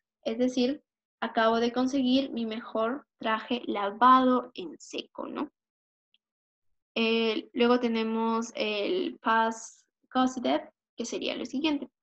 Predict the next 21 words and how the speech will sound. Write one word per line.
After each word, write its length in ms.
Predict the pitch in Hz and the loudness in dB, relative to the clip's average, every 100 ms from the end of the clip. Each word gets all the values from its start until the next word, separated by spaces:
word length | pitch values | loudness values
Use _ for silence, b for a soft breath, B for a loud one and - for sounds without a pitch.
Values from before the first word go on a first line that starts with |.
| _ _ _ _ | _ _ _ _
"We 220 | 262 294 | 0 0
had 440 | - - 254 233 233 - | 0 -6 -2 -2 -4 -6
the 200 | 226 220 | -4 -4
windows, 960 | 220 220 214 220 233 247 247 240 - - | -4 -6 -6 -4 0 2 2 0 -8 -16
eh, 420 | - 220 214 - - | -10 -6 -6 -6 -8
washed". 640 | 240 220 233 - - - - _ _ _ _ _ | -4 -2 -2 -8 -12 -18 -20 _ _ _ _ _
Es 100 | 240 | 0
decir, 460 | 240 - 240 240 - _ | 0 2 0 0 -6 _
tuvimos, 680 | 262 269 262 226 240 269 - _ | 0 2 2 0 -2 -4 -12 _
eh, 160 | 220 | -4
las 160 | 220 214 | -2 -2
ventanas 580 | 214 214 220 214 240 294 - _ _ | -4 -2 -2 0 -4 -6 -10 _ _
lavadas. 560 | 202 196 - - - - | -2 -2 0 -2 -2 -4
Nosotros 360 | 226 220 226 | -6 -6 -4
tuvimos 280 | 233 226 220 | -4 -6 -4
las 120 | 226 | -6
ventanas 360 | - 190 190 214 | -6 -6 -8 -8
lavadas. 380 | 226 - - 247 _ _ _ _ _ _ _ | -6 -6 -8 -12 _ _ _ _ _ _ _
También 260 | - 233 240 | -2 2 2
el 80 | 240 | 2
presente 600 | 254 254 262 247 294 - | 0 0 0 0 -2 -4